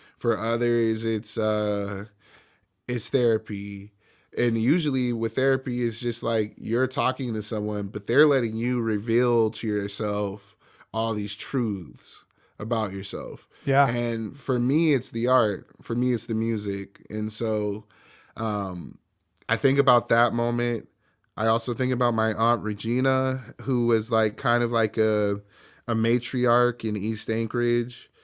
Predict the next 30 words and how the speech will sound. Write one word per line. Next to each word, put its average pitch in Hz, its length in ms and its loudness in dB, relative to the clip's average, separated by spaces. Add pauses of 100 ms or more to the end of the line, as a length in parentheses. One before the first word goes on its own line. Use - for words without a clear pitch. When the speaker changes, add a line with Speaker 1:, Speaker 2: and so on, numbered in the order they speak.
(280)
Speaker 1:
She, 113 520 -2
um, 104 640 0 (1600)
she 135 440 0 (260)
worked 123 380 2
at 117 320 0
the 117 500 -2
Mountain 110 320 0
View 117 140 -2
Boys 117 320 0
and 104 100 -4
Girls 120 260 2
Club 107 380 -2
and 104 140 -4
had 107 220 -4
this 101 200 -8
music 120 340 -4
program 98 760 -4 (340)
where 107 180 2
she - 140 -6
would 107 160 -2
teach 113 280 -6
them 117 160 -2
how 110 120 -2
to 107 100 -2
sing 117 480 -2
and 101 220 -6
teach 107 240 -8
them 107 320 -2
these 104 300 -6
arrangements 107 920 -4